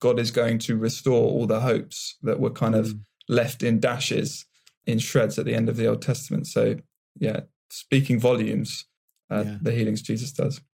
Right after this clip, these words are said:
Speaker 2: Yeah, and that healing comes, of course, comes with the message, but it's also then transferred into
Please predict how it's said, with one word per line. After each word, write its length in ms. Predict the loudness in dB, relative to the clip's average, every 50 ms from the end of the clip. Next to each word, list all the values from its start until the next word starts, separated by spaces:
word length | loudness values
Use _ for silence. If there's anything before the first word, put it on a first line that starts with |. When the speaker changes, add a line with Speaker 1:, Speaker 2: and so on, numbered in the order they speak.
| _ _
Speaker 2:
Yeah, 300 | -6 -4 -2 -2 -2 -4 -6 -4
and 160 | -2 0 0 0
that 140 | 0 0
healing 500 | 2 2 2 4 4 2 2 0 0 -2 -6 _ _ _ _ _ _ -20 -8 -2
comes, 280 | 0 2 2 2 0 -2
of 200 | -2 -4 -4 -2
course, 220 | -2 -2 -2 0
comes 220 | 0 -2 -2 0
with 120 | -2 -2 0
the 60 | 0
message, 380 | 0 0 0 0 -2 -4 -4 -2
but 100 | -2 -2
it's 220 | -2 -2 -2 -2
also 300 | 0 0 0 0 0 2
then 180 | 2 2 0 0
transferred 600 | 0 -2 -4 -4 -4 -6 -4 0 0 0 2 0
into 580 | 0 -2 -4 -4 -4 -4 -2 0 0 -2 -2